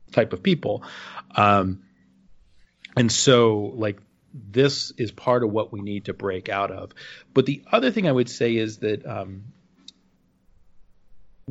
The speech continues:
abolitionists are not talking about, like, let's just not do anything.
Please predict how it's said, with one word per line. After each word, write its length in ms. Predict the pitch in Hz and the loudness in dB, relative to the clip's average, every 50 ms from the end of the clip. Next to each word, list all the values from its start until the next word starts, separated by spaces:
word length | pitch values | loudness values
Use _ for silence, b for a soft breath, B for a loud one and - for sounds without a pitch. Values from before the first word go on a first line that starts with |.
| 127 117 113 120 - - _ _ _ _ - | -8 -8 -8 -8 -8 -12 _ _ _ _ 0
abolitionists 640 | 135 151 175 185 180 165 - 165 147 135 139 - | 0 2 2 2 2 0 0 0 -2 -2 0 -2
are 80 | 131 120 | -2 -2
not 360 | 113 113 107 107 104 - - | 0 -2 -2 -2 -4 -6 -8
talking 460 | - - - 107 104 - - 110 101 | -8 -4 -2 -2 -2 -2 -6 -8 -8
about, 460 | 98 95 98 95 95 95 92 - - - - - - _ _ _ _ _ | -4 -2 0 0 0 0 -2 -4 -6 -10 -16 -18 -18 _ _ _ _ _
like, 300 | - 101 98 95 92 - | -4 -2 -2 -2 -2 -2
let's 220 | 107 104 98 98 - | -2 -2 -2 -2 -4
just 180 | 104 95 92 | -6 -6 -4
not 260 | 104 101 101 110 104 - | -2 -2 -2 -2 -2 -2
do 180 | 113 104 95 | -2 -2 -2
anything. 520 | 98 117 156 151 - 180 196 214 208 202 | 0 -2 -2 -2 -2 -2 -2 0 -2 -2